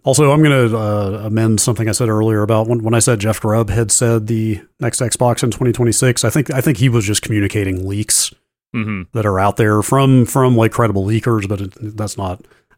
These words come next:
Speaker 1: to be clear, I don't think that was him sourcing that directly from, from his sources. I think he was just passing along what has been leaked from other places.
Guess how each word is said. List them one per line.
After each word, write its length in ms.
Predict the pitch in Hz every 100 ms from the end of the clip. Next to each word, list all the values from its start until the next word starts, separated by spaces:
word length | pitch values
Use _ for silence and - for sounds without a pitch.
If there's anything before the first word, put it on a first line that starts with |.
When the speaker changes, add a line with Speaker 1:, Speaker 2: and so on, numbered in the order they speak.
| _ _ _ -
Speaker 1:
to 60 |
be 80 | 107
clear, 340 | - 104 95 95
I 40 |
don't 100 | 98
think 180 | 107 95
that 120 | 98
was 140 | 95 -
him 220 | 101 98
sourcing 500 | - 107 98 110 101
that 180 | 101 101
directly 540 | 98 104 - 107 101
from, 340 | - 107 104 - _ _ _ _ _ _ _ _ _ -
from 200 | - 95
his 180 | 110 -
sources. 440 | 117 110 117 101
I 60 | 98
think 220 | 104 -
he 80 | 90
was 200 | 87 -
just 480 | 98 - - - - _ _ _ _ _ _ _
passing 320 | - 98 120
along 360 | 101 107 104 101
what 120 | 101
has 160 | 101 101
been 180 | 101
leaked 200 | 107 107
from 180 | - 107
other 160 | 110 104
places. 420 | 120 110 120